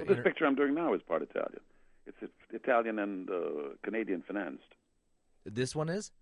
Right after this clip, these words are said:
Speaker 1: Mm-hmm.
Speaker 2: Okay.
Speaker 1: The one I'm working on. And
Speaker 2: Oh.
Speaker 1: Barbarossa was strictly Italian.
Speaker 2: Oh, I
Speaker 1: Uh,
Speaker 2: see.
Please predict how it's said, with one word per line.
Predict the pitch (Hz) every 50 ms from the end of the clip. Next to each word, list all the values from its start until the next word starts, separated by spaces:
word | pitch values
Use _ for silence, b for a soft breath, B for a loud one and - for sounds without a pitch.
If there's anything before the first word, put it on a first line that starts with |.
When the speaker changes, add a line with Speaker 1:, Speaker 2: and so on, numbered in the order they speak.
| - 110 113
Speaker 1:
Mm-hmm. | 113 - 127 151 180 - -
Speaker 2:
Okay. | 131 - - 95 85 98 127 - _ _ B B B B B B B -
Speaker 1:
The | -
one | 135 135 147 131
I'm | 120 113
working | 110 117 - - - 78
on. | 71 67 - B B B B -
And | 123
Speaker 2:
Oh. |
Speaker 1:
Barbarossa | 117 135 131 113 127 127 143 151 143 - 131
was | 123 117 110 - - _ _ _ -
strictly | - - 147 - - - 85 80 -
Italian. | - 95 98 - 101 107 90 78 73 65 65 65 - - _ _ _ -
Speaker 2:
Oh, | 123 135 123
I | 117 151
Speaker 1:
Uh, | 165
Speaker 2:
see. | - - 82 71